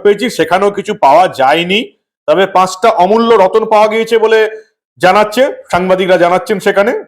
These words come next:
কি কি সেগুলো? সেগুলো হচ্ছে আলমারি এবং ড্রয়ারের তালা ভেঙে বেশ কিছু জামাকাপড়,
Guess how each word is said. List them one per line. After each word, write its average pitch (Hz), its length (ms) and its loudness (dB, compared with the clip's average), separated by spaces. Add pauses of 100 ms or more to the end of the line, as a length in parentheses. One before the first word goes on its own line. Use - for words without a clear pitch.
(120)
কি 202 140 -4
কি 233 120 -4
সেগুলো? 233 320 2 (1040)
সেগুলো 240 260 2
হচ্ছে 247 180 0 (100)
আলমারি 226 420 0
এবং 233 120 0 (140)
ড্রয়ারের 214 460 2
তালা 202 260 2
ভেঙে 202 360 -4
বেশ 180 180 -4 (100)
কিছু 170 160 -8 (100)
জামাকাপড়, 220 640 0